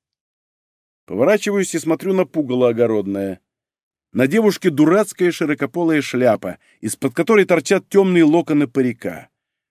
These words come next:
Пол лица скрыто за большими солнцезащитными очками. Бесформенное серое платье до самого пола. Ну и перчатки, конечно, имеются. Еще какой-то мерзкий макияж,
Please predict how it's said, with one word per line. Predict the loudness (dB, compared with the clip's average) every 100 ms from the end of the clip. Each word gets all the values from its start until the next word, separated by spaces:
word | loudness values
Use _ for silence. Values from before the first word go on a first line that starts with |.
| _
Пол | 2 4
лица | 2 2 -2
скрыто | -2 -2 -2 0
за | 0
большими | -2 0 -2
солнцезащитными | 0 -2 -4 -2 -4 -6 -6 -4 -2 -2
очками. | -4 -12 -14 -16 -16 -20 _ _ _ _
Бесформенное | -4 -2 0 2 4 4 2
серое | -2 -4 -4
платье | 0 0 2 0 -2
до | -2
самого | -2 -2 -2 -6
пола. | -10 -12 -14 -14 -20 _ -4
Ну | 2
и | 2
перчатки, | 2 -2 -2 0 0 -2 -8
конечно, | -4 -4 -4 -8
имеются. | -8 -6 -4 -6 -10 -20 -20 _ _ _ _ _ _ _
Еще | -8 -8
какой-то | -4 -2 2
мерзкий | 4 4 2 2
макияж, | 2 2 2 4 2 0 -12